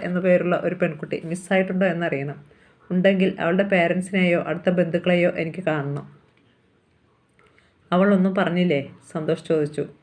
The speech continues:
"അതാണ് ട്രാജഡി. ഒരു ആക്സിഡന്റ് സംഭവിച്ച അബോധാവസ്ഥയിലാണ്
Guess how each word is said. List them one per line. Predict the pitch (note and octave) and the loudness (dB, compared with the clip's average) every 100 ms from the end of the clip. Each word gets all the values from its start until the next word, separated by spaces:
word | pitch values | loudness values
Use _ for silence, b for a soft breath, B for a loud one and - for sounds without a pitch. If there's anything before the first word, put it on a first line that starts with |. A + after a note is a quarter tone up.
| b b b - | b b b -2
"അതാണ് | F#3 G3+ G#3 | 2 4 2
ട്രാജഡി. | G3+ E3+ E3 D3+ D3 - - | 2 0 0 -2 -4 -6 0
ഒരു | F#3+ G3 | 2 2
ആക്സിഡന്റ് | F3+ F3+ F#3 G#3 G#3 | 0 -2 0 0 0
സംഭവിച്ച | G#3 F#3 F3+ F3+ F#3 - | 0 2 2 2 0 0
അബോധാവസ്ഥയിലാണ് | E3+ E3 F3+ F#3 F#3 G3 F3 D#3 | 0 2 4 2 2 0 2 -2